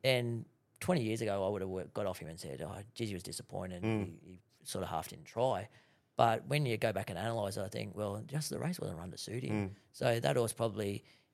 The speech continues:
Speaker 1: if he went up in distance and got a slower run race, like maybe if he ran in a twenty-two hundred or twenty-four hundred on a slower pace where he actually can travel, he'll probably bounce back and run really well.
Speaker 2: Yeah.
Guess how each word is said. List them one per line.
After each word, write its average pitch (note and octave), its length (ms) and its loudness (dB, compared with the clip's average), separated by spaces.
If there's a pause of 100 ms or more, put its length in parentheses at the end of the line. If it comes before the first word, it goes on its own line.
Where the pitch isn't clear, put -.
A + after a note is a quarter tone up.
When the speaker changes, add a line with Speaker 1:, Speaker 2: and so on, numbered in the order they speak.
(380)
Speaker 1:
if G#2 100 -2
he G#2+ 80 0
went E2 160 2
up - 120 0
in F#2+ 100 -6
distance G#2+ 800 -6 (180)
and G#2+ 120 -4
got G2+ 140 0
a F#2+ 60 -2
slower A#2 340 4
run F2 200 -2
race, A2 600 -2
like G#2+ 160 0
maybe F#2+ 300 -4
if F#2 80 -8
he B2 100 -2
ran A#2 160 2
in G2 80 -4
a F2+ 80 -6
twenty-two F#2 340 -8
hundred F#2 200 -4
or F2 80 -4
twenty-four G2+ 380 -6
hundred F#2+ 400 -4 (100)
on G2+ 80 -6
a E2+ 40 -6
slower A2 300 4
pace G2 520 -2 (320)
where A#2 160 2
he G#2+ 40 2
actually G#2+ 320 0
can G2 140 -6
travel, G#2+ 480 -2 (240)
he'll - 120 -4
probably - 220 0
bounce - 220 -6
back G2+ 260 -4
and F#2+ 160 -8
run G2 220 -6
really E2+ 240 -6
well. C3 380 0
Speaker 2:
Yeah. F#2 160 0